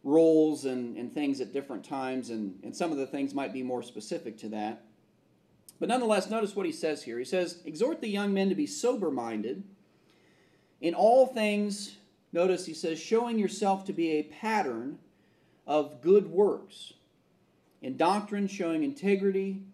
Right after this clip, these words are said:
and reverence and incorruptibility, and sound speech that cannot be condemned, that one who is an opponent may be ashamed, having nothing evil to say of you.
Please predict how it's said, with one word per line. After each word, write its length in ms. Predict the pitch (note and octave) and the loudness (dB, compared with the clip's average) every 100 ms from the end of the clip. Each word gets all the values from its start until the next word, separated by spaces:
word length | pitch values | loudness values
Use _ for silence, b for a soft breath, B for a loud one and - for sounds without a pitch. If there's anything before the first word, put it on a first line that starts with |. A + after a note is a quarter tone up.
| _ | _
and 200 | A2 A2+ | -10 0
reverence 640 | D3 F3+ F#3 F3+ F#3 - A#2 | 2 2 0 -6 -6 -12 -8
and 100 | C3 | -2
incorruptibility, 1080 | E3+ F#3+ F#3 E3+ F3 C#3 D#3+ E3 D#3+ D#3+ - b b - | -2 -2 -4 -6 -6 -4 0 0 -2 -6 -10 b b -12
and 160 | B2 | -10
sound 440 | A#2 F#3+ F#3 G#3 G3+ | -4 -2 -2 -2 -4
speech 380 | - F#3+ F#3 | -2 -2 -2
that 120 | D#3 D#3+ | -8 -6
cannot 320 | D#3+ F3 - | -4 -2 -4
be 100 | F3+ | -6
condemned, 640 | - D3+ D#3 E3 E3 D3 | -6 -4 0 0 0 0
that 320 | C3 B2+ B B B | -2 -2 B B B
one 280 | E3 G3+ F#3+ | 4 4 6
who 100 | F#3+ | 6
is 180 | E3+ | 6
an 60 | D#3 | 0
opponent 520 | C#3 - G#3+ G#3 - | -4 -4 -2 -2 -2
may 220 | E3+ F3+ | -2 -2
be 180 | D#3+ D#3+ | 0 -2
ashamed, 680 | C#3+ - C4+ G3+ A2 B2+ D3+ _ _ _ _ _ | -2 -6 -6 -4 -6 -8 -10 _ _ _ _ _
having 300 | D#3 D#3 D#3 | -4 -2 0
nothing 360 | E3+ F3+ D#3+ D3+ | -2 -2 -4 -6
evil 340 | F3 F3+ E3 | -6 -6 -6
to 100 | C#3 | -8
say 540 | - E3+ D3+ C#3+ C#3 C#3 b b b - | -10 -6 -4 -4 -6 -10 b b b -6
of 220 | D3 - | -6 -4
you. 240 | G#2+ F#2+ | -8 -10